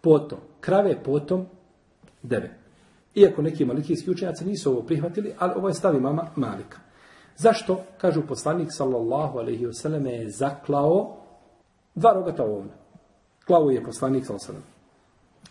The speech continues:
I kažu, meso ovce je ukusnije od mesa čega?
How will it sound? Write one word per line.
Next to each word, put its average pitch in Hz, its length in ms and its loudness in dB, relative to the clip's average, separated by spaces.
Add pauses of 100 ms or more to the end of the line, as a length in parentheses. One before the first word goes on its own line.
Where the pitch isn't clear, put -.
I - 120 -4
kažu, 131 320 2
meso 131 600 -2 (100)
ovce 151 480 -2
je 139 60 4
ukusnije 147 540 -2
od 120 120 -4
mesa 131 300 -4
čega? 107 280 -8